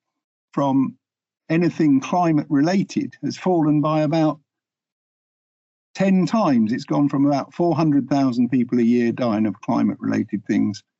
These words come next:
maybe a hundred years ago to about forty thousand across the whole world nowadays.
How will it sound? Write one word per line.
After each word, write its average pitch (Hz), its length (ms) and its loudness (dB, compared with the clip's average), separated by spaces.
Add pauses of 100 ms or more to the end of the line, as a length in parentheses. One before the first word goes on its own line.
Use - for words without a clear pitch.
(540)
maybe 123 240 4
a 123 60 0
hundred 123 340 2
years 156 240 2
ago 110 340 -2 (100)
to 170 120 2
about 170 320 0 (200)
forty 202 540 0 (200)
thousand 107 560 -2 (1400)
across 190 460 -4
the 185 100 -2
whole 180 320 0
world 160 680 0 (160)
nowadays. 143 680 -4